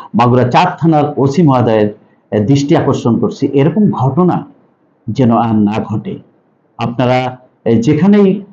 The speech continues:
আহ, পুলিশ বাহিনী, আহ, যাবেন, শক্ত হাতে দমন করেন। এদেরকে শক্ত হাতে দমন করতে হবে।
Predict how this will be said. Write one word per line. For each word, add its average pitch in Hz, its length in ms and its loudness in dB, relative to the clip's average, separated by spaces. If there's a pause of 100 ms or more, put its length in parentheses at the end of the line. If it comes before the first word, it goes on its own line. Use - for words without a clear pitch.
(140)
আহ, 120 300 0
পুলিশ 160 360 2
বাহিনী, 151 500 4
আহ, - 360 -6
যাবেন, 135 600 2
শক্ত - 520 -6
হাতে 160 240 0
দমন 123 360 2
করেন। 92 320 -4 (600)
এদেরকে 240 320 2
শক্ত 214 380 -2
হাতে 240 220 0
দমন 170 300 2
করতে 139 240 -2
হবে। 95 300 -8